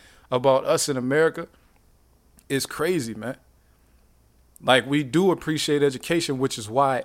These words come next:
I'm looking at these celebrities s-, uh, sideways right now, because, yo, other people could have done something similar. Now, you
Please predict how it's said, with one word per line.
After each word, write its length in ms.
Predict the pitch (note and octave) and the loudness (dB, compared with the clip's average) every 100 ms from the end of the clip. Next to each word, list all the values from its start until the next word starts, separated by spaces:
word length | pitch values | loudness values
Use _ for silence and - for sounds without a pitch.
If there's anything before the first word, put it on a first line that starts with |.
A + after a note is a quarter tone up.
| - | -4
I'm 180 | C#3 C3+ | -4 -2
looking 380 | C3 C3 B2+ B2 | -2 -4 -4 -4
at 140 | A#2 | -4
these 180 | B2+ A2 | -6 -6
celebrities 680 | A#2 A2+ D3+ C#3 B2 A2+ - _ _ _ _ _ _ _ _ _ _ - | -8 -2 -2 -2 -4 -8 -12 _ _ _ _ _ _ _ _ _ _ -6
s-, 300 | - - - | -2 -2 0
uh, 100 | B2 | -2
sideways 760 | A2 - E3 E3+ D3 B2+ G#2 G2+ | 0 4 6 6 4 0 -2 -4
right 200 | G#2 G2 | -4 -4
now, 200 | F#2+ E2+ | -8 -10
because, 560 | G2+ - C3+ A#2 G2 - _ _ _ _ | -14 -2 0 0 -4 -18 _ _ _ _
yo, 440 | C3 D3 C#3+ F#2 - _ _ _ _ _ _ _ _ _ _ _ _ _ _ _ _ _ _ _ _ _ _ _ _ - | 0 4 4 0 -8 _ _ _ _ _ _ _ _ _ _ _ _ _ _ _ _ _ _ _ _ _ _ _ _ 4
other 300 | F3+ G3 F3 | 4 4 2
people 600 | - G#3+ G#3 C3 A2+ A#2 - _ _ - | 0 -2 0 0 -2 -8 -20 _ _ -4
could 220 | - F3+ | 0 2
have 280 | D#3 C#3 A#2 | 4 2 2
done 200 | D3 D3 | 0 0
something 400 | - D3 B2+ B2 | -2 -2 -2 -6
similar. 480 | - D3+ C3+ G2+ G2+ | -2 0 -2 -4 -4
Now, 340 | A#2+ B2+ A#2+ | 0 0 0
you 180 | A#2+ | -2